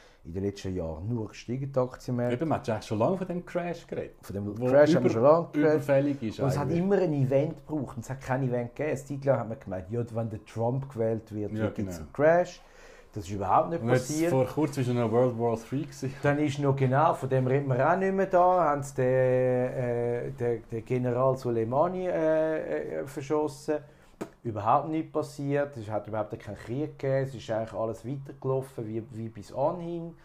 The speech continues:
Speaker 1: Und jetzt, äh, ist, wo der, wo der Virus auf Europa gekommen ist und auch in die U S A,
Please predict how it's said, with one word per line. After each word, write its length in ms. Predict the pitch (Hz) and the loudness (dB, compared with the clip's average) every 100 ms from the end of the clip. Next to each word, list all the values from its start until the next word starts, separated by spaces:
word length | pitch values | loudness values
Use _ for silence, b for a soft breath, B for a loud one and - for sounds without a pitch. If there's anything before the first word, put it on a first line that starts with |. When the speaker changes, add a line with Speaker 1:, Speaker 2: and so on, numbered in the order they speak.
| B B B B B - | B B B B B -4
Speaker 1:
Und 260 | 147 123 | -2 0
jetzt, 640 | 98 120 151 175 - - - - _ | 0 4 4 4 -2 -16 -18 -20 _
äh, 560 | 139 143 139 135 135 135 - - - - - - - - | 2 6 6 6 2 -2 -12 -20 -20 -20 -20 -20 -20 -6
ist, 480 | 160 160 139 - 123 | -4 -2 -6 -8 0
wo 120 | 135 | 0
der, 380 | 135 127 127 127 120 | 2 2 2 0 -4
wo 120 | 113 | -6
der 340 | 120 113 107 107 | -4 -2 -2 -2
Virus 520 | 139 175 175 165 135 | -4 -2 -2 -2 -4
auf 120 | 104 | -4
Europa 460 | 110 120 175 - 202 | -2 2 0 0 -4
gekommen 420 | - 151 151 151 | -2 0 0 -2
ist 300 | 139 - - _ - - - _ - _ _ _ _ _ _ _ _ _ | -8 -16 -20 _ -20 -20 -20 _ -20 _ _ _ _ _ _ _ _ _
und 200 | 156 143 | -2 2
auch 120 | 127 | 4
in 80 | 107 | 2
die 60 | - | 0
U 80 | 185 | -4
S 200 | 208 - | -2 -2
A, 280 | 135 135 | -2 -4